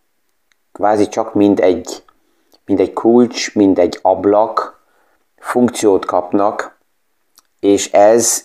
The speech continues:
kiterjeszthető bármire, tehát a következő éveket, évtizedeket nézve ebből a szempontból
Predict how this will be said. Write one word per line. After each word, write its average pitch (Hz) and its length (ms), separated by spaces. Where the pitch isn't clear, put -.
kiterjeszthető 104 920
bármire, 90 600
tehát 85 340
a - 340
következő 98 560
éveket, 92 720
évtizedeket 87 680
nézve 90 680
ebből 95 260
a 92 40
szempontból 85 800